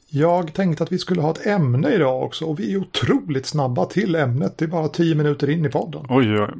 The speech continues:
Speaker 2: Ska vi prata om blomkål istället?
Speaker 1: Ja.
Speaker 2: Jag körde lite blomkål i en,
Speaker 1: Sånt.
Speaker 2: eh, i en form i ugnen helt enkelt med olja och lite curry och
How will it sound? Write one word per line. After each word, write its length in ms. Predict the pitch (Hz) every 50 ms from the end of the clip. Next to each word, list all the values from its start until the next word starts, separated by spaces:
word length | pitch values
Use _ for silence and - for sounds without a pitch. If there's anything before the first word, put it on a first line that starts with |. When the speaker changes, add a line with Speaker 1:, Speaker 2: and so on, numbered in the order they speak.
| -
Speaker 2:
Ska 160 | - - - 120
vi 80 | 120
prata 320 | - - 123 117 - - 120
om 240 | 113 110 110 110 107
blomkål 480 | 123 120 110 104 98 - 135 156 135
istället? 400 | 110 95 - 107 101 101 107 107 - _ _ _ _ _ _ _ _ _ _ _ _ _ _ _ _ _ _ _ _ _ _ _ -
Speaker 1:
Ja. 640 | 180 185 180 170 160 170 180 196 233 254 254 247 214 170
Speaker 2:
Jag 160 | 127 117 110
körde 200 | - 123 120 123
lite 140 | 117 107 120
blomkål 460 | 110 127 120 113 - - 123 117 113
i 80 | 113 110
en, 180 | 107 107 107
Speaker 1:
Sånt. 120 | 117 117 110 113 113 -
Speaker 2:
eh, 60 | 110 104 - _ _ _ _ _ _ _ _ _ _ _ _ _
i 100 | - 117
en 140 | 113 113 -
form 280 | - 135 127 123 113
i 80 | 113 110
ugnen 280 | 110 117 117 117 107
helt 200 | 110 110 107 -
enkelt 320 | 113 110 107 - - - -
med 140 | 113 110 101 - _ _ _ _ _ _
olja 380 | 160 143 123 113 107 107 107
och 220 | 107 107 107 101 - - _ _ - - _ -
lite 260 | - 147 - - 127 113
curry 480 | - - - 117 104 98 107 107 110
och 360 | 107 107 107 107 110 110 117